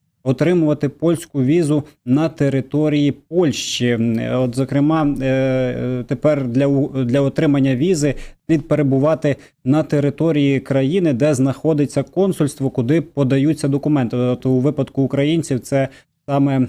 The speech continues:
в Україні повинні по-, перебувати ті українці, котрі хочуть продовжити,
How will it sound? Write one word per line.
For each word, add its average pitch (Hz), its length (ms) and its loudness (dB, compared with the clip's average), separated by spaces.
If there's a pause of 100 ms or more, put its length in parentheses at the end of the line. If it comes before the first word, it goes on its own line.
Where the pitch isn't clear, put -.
(160)
в 131 240 0
Україні 143 500 2
повинні 127 400 0
по-, 135 180 -2
перебувати 131 640 0
ті 135 220 -2
українці, 127 560 -2
котрі 120 260 -4
хочуть 123 360 -4
продовжити, 123 640 0